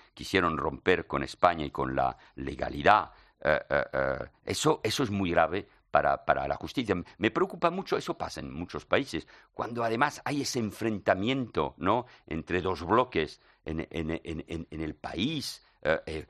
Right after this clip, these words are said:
en la propia justicia, eh, eh, española. No, no se puede, creo que lo decía ayer Felipe González, no se puede imponer una amnistía de este tipo, eh, además tratando de hacer recordar que es lo mismo que en el setenta y siete, no tiene nada que ver. En aquel momento,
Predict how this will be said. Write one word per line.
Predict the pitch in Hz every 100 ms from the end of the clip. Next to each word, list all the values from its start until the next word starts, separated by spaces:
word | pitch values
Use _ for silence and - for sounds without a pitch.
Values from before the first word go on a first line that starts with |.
| _
en | 82 82
la | 76
propia | 113 127 110
justicia, | - - - 147 - 101 82 -
eh, | 80 78 -
eh, | 78 -
española. | - - 82 139 170 95 - -
No, | - 90
no | 175
se | 226
puede, | - 117 101
creo | 143 147
que |
lo | 123 101
decía | 90 101
ayer | 87 95
Felipe | - 85 85
González, | 82 - 160 113 - _ _ -
no | 113 185
se | 185
puede | - 120 135
imponer | 107 78 85 113
una | 110 80
amnistía | 78 78 - 123
de | 92
este | - 71
tipo, | - 110 - 80 147 _ _ _ _
eh, | 76 76 -
además | - 80 98 - - _ _ - _ _ _
tratando | 73 - 104 90
de | 85
hacer | 87 82
recordar | 78 85 85 95 95
que | 80
es | -
lo | 80
mismo | 87 78 82
que | 71
en |
el | 67
setenta | - - - -
y |
siete, | - - 95 104 -
no | 65
tiene | - 71
nada | 73 90 -
que | -
ver. | 104 139 - -
En | -
aquel | - 69
momento, | 71 78 82 101 98